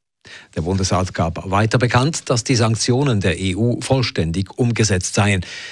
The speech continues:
Energieministerin Simonetta Sommaruga warnte zudem vor den Medien vor einem drohenden Versorgungsengpass beim Gas im kommenden Winter. Darum wird es den Gasunternehmen in der Schweiz ermöglicht, rasch nach Wegen zu suchen, um den Bezug sicherzustellen.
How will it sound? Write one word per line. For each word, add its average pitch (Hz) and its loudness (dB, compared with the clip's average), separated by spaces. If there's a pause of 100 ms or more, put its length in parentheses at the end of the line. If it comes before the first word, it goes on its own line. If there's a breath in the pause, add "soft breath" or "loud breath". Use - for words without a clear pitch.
(100)
Energieministerin 107 2
Simonetta 95 2
Sommaruga 110 2
warnte 117 2
zudem 131 2
vor 135 0
den 120 2
Medien 117 2 (260 loud breath)
vor - -2
einem 131 2
drohenden 113 2
Versorgungsengpass 113 0
beim 113 2
Gas 120 0
im 92 -4
kommenden 98 0
Winter. 117 2 (420 loud breath)
Darum 107 2
wird 107 2
es 107 0
den 107 2
Gasunternehmen 120 2
in 120 2
der 98 2
Schweiz 104 0
ermöglicht, 117 0
rasch 127 2
nach 98 0
Wegen 120 2
zu 113 0
suchen, 113 2
um 120 0
den 131 2
Bezug 113 0
sicherzustellen. 95 0